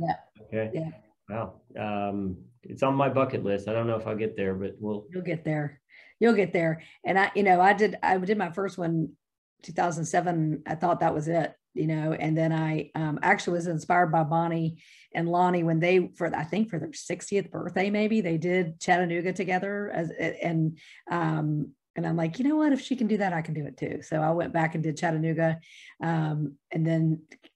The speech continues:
Speaker 1: Kelly Dillon and a group of us did, um,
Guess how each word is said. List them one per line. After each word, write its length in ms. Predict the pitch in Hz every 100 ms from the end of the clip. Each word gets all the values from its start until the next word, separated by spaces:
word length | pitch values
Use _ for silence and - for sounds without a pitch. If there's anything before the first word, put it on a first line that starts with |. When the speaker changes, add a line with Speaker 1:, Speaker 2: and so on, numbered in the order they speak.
| -
Speaker 1:
Kelly 220 | 175 170
Dillon 340 | 160 165 165
and 360 | 165 156 156 147
a 320 | 156 - -
group 220 | - 175
of 100 | 156
us 200 | 170 160
did, 360 | - 165 160 143
um, 480 | 156 156 147 151 -